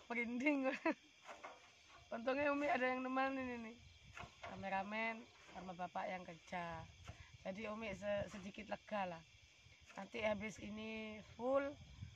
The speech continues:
setengah jam lagi langsung berangkat ke luar sana. Jaraknya mungkin sekitar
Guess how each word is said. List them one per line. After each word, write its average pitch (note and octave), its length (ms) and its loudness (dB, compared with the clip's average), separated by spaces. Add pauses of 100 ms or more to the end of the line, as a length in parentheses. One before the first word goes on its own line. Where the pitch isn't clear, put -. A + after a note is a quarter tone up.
(160)
setengah G#3 240 -2
jam G#3 160 2
lagi G3+ 240 -2
langsung G#3+ 320 0
berangkat G3+ 480 -2
ke G#3 80 -4
luar G3+ 240 -4
sana. F#3+ 400 -6 (480)
Jaraknya G#3 400 -2
mungkin G#3 320 -6
sekitar G#3 640 -2